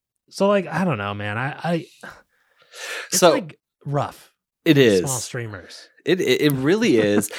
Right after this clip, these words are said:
Speaker 1: <laughs>
Speaker 2: But, you know, actually, I will say this, like, on two levels. Like, first of all, I s-, I so look fondly back on those times.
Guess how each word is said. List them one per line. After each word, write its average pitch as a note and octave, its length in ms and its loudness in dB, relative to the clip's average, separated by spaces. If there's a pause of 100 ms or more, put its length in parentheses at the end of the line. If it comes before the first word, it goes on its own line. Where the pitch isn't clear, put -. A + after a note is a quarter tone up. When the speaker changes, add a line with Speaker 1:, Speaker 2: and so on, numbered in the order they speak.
Speaker 1:
<laughs> - 140 -14
Speaker 2:
But, A#3+ 220 2
you F3+ 260 2
know, A#3 60 4
actually, G#3+ 300 2
I D#3+ 40 4
will G3+ 120 4
say F#3+ 180 2
this, B2 300 2
like, A#2 200 4 (1000)
on D3 240 4
two F3+ 220 2
levels. G2+ 340 2
Like, G#2+ 160 2 (300)
first D3+ 220 0
of - 40 0
all, - 320 0
I E3+ 100 0
s-, - 400 -2
I C#3+ 200 2 (640)
so - 600 2
look A2 240 2
fondly F#2+ 440 2
back F#2+ 280 2
on G2 120 2
those G2 180 2
times. G2 460 0